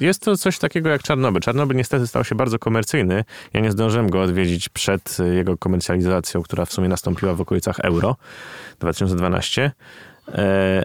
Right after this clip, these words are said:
ale to miasto zdecydowanie polecam, jeżeli będziecie kiedyś w okolicach Kirowogradu, to,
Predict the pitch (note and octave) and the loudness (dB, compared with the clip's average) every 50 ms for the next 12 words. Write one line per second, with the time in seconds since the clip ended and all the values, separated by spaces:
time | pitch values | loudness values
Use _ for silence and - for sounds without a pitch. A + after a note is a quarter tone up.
0 | - - - B2 B2+ C3 C3+ C3 B2+ B2+ B2+ - - C3 B2+ A2+ A2+ A#2 - - | -4 -6 -4 -2 -2 0 0 0 0 -2 -2 -2 -2 -2 0 0 0 -2 -4 -4
1 | - A2 A2 G#2+ G#2 G#2 G2+ F#2+ G#2 G2+ G2 F#2+ F2 F2 F2+ F#2 F#2+ F#2+ F#2 F#2 | -4 -2 -2 0 0 -2 -4 -4 -4 -4 -2 -2 0 0 0 0 0 0 0 0
2 | F#2 F2+ F2+ F2 F2 E2+ - F2 E2+ F#2 - - F#2 G2 F#2+ F2 F2+ F2+ E2+ D#2+ | 0 0 0 -2 -2 -2 -2 -2 -2 -2 0 -2 -2 -2 -2 -2 -2 -2 0 0
3 | D#2+ D#2+ - - - - - G#2+ G2 E2+ F2+ E2 - - E2+ - - - - - | -2 -2 -2 -4 -6 -6 -4 -4 -2 -2 -2 -4 -2 -4 -4 -4 -6 -6 -2 -2
4 | G2+ F2 E2+ F#2+ F2 G2 G2 G2+ F#2 G2 G2+ E2+ - - - - - G2+ F#2+ G2+ | 0 0 0 2 2 2 2 2 4 2 2 0 0 -4 -10 -2 0 2 2 2